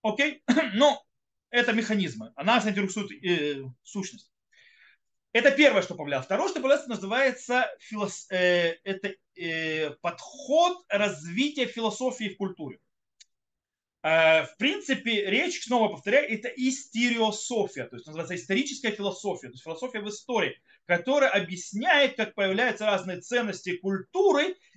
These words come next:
и какая, э, закономерность, стоящая в их источнике, в их корне. А это всё родилось благодаря в основном, э, трём, э, немецким философам, Гегелю, Фихте и Шеллингу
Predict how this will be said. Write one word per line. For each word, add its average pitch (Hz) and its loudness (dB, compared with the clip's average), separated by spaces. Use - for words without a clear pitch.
и 226 -6
какая, 285 4
э, 185 2
закономерность, 202 0
стоящая 226 2
в 208 -6
их - -8
источнике, 185 -6
в 156 -12
их - -20
корне. 190 -2
А 185 4
это 285 2
всё 302 6
родилось 240 2
благодаря 202 0
в 254 -2
основном, 220 2
э, 175 2
трём, 233 0
э, 170 -4
немецким 185 0
философам, 254 -4
Гегелю, 208 4
Фихте 196 -2
и 180 -2
Шеллингу 156 -6